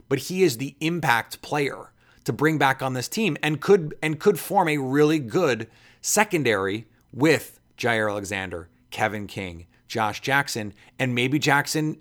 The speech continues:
you keep Breeland, and that allows you to take Jackson and move him to safety. I like Tramon Williams at free safety. I think he's done some nice things.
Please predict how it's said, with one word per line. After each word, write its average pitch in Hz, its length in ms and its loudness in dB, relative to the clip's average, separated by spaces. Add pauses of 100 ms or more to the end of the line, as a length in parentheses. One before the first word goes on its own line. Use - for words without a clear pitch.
you 127 160 -8
keep 151 300 -6
Breeland, 160 320 0
and 143 100 -2
that 139 220 -2
allows 135 440 0
you 139 60 -4
to 139 60 -4
take 127 260 -4
Jackson 123 380 -2
and 113 120 -8
move 113 220 -6
him 110 360 -10
to 110 120 -10
safety. 110 500 -6 (500)
I 156 120 2
like 170 240 0
Tramon 139 320 0
Williams 117 320 -4
at 110 160 -4
free 117 140 -6
safety. 123 440 -4
I 120 40 0
think 117 200 -8
he's 110 160 -12
done 117 200 -6
some 117 180 -8
nice 113 240 -6
things. 143 340 -4